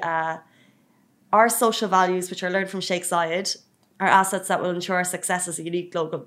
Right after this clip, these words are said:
global model, and Sheikh Al Nuaimi is a positive example of that."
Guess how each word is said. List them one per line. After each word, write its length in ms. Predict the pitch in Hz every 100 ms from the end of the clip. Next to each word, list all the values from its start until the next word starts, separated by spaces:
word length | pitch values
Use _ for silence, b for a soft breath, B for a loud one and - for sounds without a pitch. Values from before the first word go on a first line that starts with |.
| -
global 320 | 185 180 170
model, 540 | 165 196 226 240 240 240 B B
and 100 | 180
Sheikh 280 | - 202 202
Al 200 | 185 185
Nuaimi 300 | 180 180 175
is 60 | 180
a 40 | 175
positive 460 | - 196 190 175
example 400 | 170 180 175 175
of 100 | 165
that." 220 | 156 165